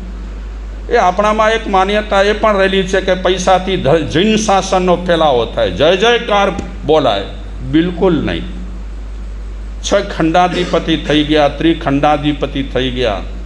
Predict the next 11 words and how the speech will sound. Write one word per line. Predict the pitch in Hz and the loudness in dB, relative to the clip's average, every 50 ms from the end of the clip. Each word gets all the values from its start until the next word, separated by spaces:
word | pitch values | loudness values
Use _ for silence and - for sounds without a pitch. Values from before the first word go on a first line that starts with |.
| - - - | -8 -4 -2
રાજા | - 117 131 143 147 147 147 139 | 0 2 2 2 4 2 2 2
મહારાજાઓ | 127 113 107 123 135 139 139 139 143 139 135 131 123 | 2 0 0 2 2 2 2 2 2 2 2 2 0
થઈ | - - 120 123 117 | 0 -2 -4 -4 -2
ગયા. | 110 117 110 98 85 76 - - - - - - - - - - - - - - - - | -2 0 0 0 -2 -4 -6 -8 -10 -10 -10 -10 -10 -10 -10 -10 -10 -10 -10 -8 -4 -2
પૈસાથી | 113 127 131 127 - - 143 139 139 - 147 135 | -2 0 -2 -2 0 0 0 0 0 -2 -4 -4
ક્યારે | - - 127 123 127 131 | -2 0 0 0 2 0
પણ | 131 131 - 131 123 101 | -2 -2 -2 -4 -2 0
જય | 92 107 107 107 | 2 2 2 2
જયકાર | 104 127 135 131 - 131 127 123 113 - - | 2 2 0 0 0 0 0 0 0 -2 -4
થતી | 107 104 101 - 127 113 | -6 -6 -4 -4 -6 -4
નથી. | 107 110 104 107 - - 120 113 - | -4 -4 -4 -4 -6 -8 -8 -10 -10